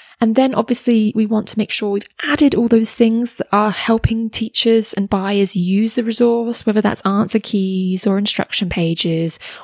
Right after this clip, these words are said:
or whatever. Making sure you've added all that, making sure also that you proof and edit and really thoroughly check your work the best you can. And then finally, flattening and securing. So that's the kind of process that I go through with product creation. I know that many other sellers do too.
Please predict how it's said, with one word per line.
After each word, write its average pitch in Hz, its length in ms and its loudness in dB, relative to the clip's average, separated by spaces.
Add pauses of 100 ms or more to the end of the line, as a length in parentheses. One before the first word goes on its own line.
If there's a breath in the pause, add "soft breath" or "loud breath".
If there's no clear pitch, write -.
(160 loud breath)
or 160 320 0 (280)
whatever. 175 420 4 (440 loud breath)
Making 311 200 -2
sure 247 120 0
you've 202 140 2
added 185 220 0
all 170 100 2
that, 160 240 -2 (320 loud breath)
making 247 320 0
sure 208 300 0 (100)
also 175 680 2
that - 180 -2
you 175 380 -2 (100)
proof - 580 2
and 185 140 -2 (180)
edit 208 400 2
and 185 140 -2
really 220 180 0
thoroughly 190 400 0
check - 480 -6
your 226 140 4
work 269 460 2 (200 soft breath)
the - 80 -16
best 202 260 -2
you 220 80 2
can. 165 460 -2 (320 loud breath)
And 233 80 0
then 285 80 2
finally, 175 480 2
flattening 175 460 -2
and 175 100 -4
securing. 156 560 -2
So - 140 -4
that's 208 200 0
the - 60 -12
kind 269 160 -4
of 247 80 -4
process 208 520 0
that - 100 -10
I 185 140 -2
go 190 180 2
through 190 260 2
with 190 140 4
product - 260 0
creation. 214 480 0
I 208 80 4
know 190 160 6
that 190 120 2
many 185 220 2
other 180 160 0
sellers 175 440 -4
do 175 180 6
too. 214 380 6